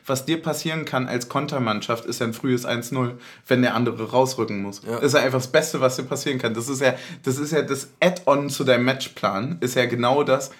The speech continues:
Speaker 1: "Ja, jetzt müssen sie ja wirklich, weil wir führen ja." Und, äh, deswegen,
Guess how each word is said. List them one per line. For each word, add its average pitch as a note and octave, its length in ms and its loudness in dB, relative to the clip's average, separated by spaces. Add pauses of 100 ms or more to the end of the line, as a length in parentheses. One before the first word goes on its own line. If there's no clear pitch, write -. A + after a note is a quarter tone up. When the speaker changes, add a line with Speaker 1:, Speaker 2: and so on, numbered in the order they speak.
(120)
Speaker 1:
"Ja, A#2 140 6
jetzt G#2+ 220 2
müssen F3 240 4
sie D3 120 0
ja C3+ 140 2
wirklich, A2 260 -2
weil G#2+ 140 2
wir G#2+ 60 -4
führen G#2+ 300 -2
ja." F#2 200 -4 (360)
Und, A#2 440 0
äh, A2 400 2 (340)
deswegen, A#2+ 500 -4